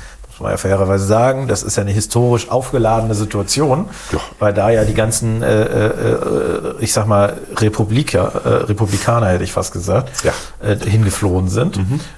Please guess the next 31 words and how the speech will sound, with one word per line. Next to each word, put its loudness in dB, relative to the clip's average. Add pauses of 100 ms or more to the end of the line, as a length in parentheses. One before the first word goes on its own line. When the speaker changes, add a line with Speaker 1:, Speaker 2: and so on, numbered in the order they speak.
(120)
Speaker 1:
Äh, 4
und -2
das 0
als, 0
äh, -6
quasi 2
als 0
letzte 0
verbliebene 0
Bastion 2
des -2
nicht 0
kommunistischen 0
Chinas 0
galt. -8 (520)
Speaker 2:
Aber 2
Speaker 1:
Aber 4
Speaker 2:
da -2
geht's 0
auch 0
um -4
wirtschaftliche -2
Interessen. -6 (720)
In -2
Taiwan 2
sitzt -4
die -2
letzte 0
Konkurrenz -2
der -2
Chipfabriken -4